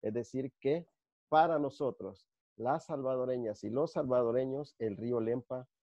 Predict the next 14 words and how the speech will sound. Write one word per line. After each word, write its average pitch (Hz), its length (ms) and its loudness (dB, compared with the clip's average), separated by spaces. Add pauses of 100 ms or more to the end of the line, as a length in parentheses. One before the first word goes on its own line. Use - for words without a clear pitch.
(240)
tiene 120 300 -2
vital 113 400 -4
importancia 113 680 -6
para 110 320 -4
la 95 140 -6
vida 143 340 -6 (200)
y 120 100 -4
para 120 320 -2
nuestro 110 380 -4
desarrollo. 120 560 -2
Entonces, 120 400 -8
es 120 140 -10
un 127 120 -4
elemento 113 560 -4